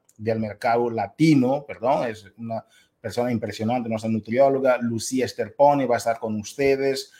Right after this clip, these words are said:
el día miércoles treinta de agosto para hablar sobre el ayuno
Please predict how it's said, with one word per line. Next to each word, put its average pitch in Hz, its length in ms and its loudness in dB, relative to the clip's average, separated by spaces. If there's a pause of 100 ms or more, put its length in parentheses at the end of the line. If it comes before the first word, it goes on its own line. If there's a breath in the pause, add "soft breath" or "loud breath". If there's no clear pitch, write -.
(140 soft breath)
el 117 180 -2
día 123 300 2
miércoles 127 920 0
treinta 135 480 0
de 127 300 -2
agosto 131 760 2
para 107 200 0
hablar 117 360 0
sobre 117 400 -2
el 113 200 -4
ayuno 123 600 -4